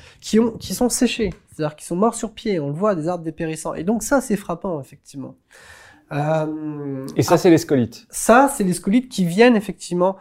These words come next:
Speaker 1: Alors, le scolite sur l'épicéa, mais on a d'autres dépérissements aussi qu'on observe, euh, sur le sapin dans les Vosges,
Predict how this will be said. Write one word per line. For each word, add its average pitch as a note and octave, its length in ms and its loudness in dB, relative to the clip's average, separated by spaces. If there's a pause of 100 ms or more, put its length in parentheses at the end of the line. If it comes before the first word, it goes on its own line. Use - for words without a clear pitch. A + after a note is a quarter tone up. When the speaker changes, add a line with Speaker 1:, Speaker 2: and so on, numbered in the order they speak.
(200)
Speaker 1:
Alors, D3 340 2
le F3 240 2
scolite F#3 400 0
sur C#3+ 160 -4
l'épicéa, G3 580 4
mais D#3 80 -2
on D3 140 -2
a D3 80 0
d'autres F3 240 0
dépérissements D#3+ 600 -4
aussi D#3+ 200 -8
qu'on C#3+ 160 -6
observe, G3+ 440 0 (360)
euh, C3+ 240 -4
sur C3 200 -12
le B2 40 -14
sapin E3+ 380 2
dans D3+ 80 2
les C3+ 100 -2
Vosges, G3 460 2